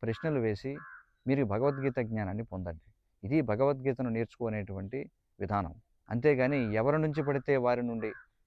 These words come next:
ఎక్కడ నుంచి పడితే అక్కడ నుండి, ఏ విధంగా పడితే ఆ విధంగా మనం వినోదాన్ని పొందినట్టుగా భగవద్గీత జ్ఞానాన్ని నేర్చుకోలేం.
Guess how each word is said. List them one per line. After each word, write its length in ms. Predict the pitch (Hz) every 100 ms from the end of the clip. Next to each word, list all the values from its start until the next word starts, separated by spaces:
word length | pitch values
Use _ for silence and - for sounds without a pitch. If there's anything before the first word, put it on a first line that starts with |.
| _
ఎక్కడ 300 | 101 107 160
నుంచి 260 | 156 156 151
పడితే 380 | 143 139 143 131
అక్కడ 240 | 110 120
నుండి, 380 | 113 107 98 - _ _ _ -
ఏ 160 | 104 156
విధంగా 340 | 160 160 156
పడితే 320 | 143 139 147
ఆ 80 | 131
విధంగా 540 | 123 123 123 123 101 - _ _ _
మనం 320 | 113 113 90 98 _ _ _ _
వినోదాన్ని 560 | 101 147 156 160 160 156
పొందినట్టుగా 640 | 135 139 131 120 117 123
భగవద్గీత 640 | 123 104 127 135 127 127 123
జ్ఞానాన్ని 600 | 110 107 98 98 110 147 _ _ 101
నేర్చుకోలేం. 480 | 104 - - 80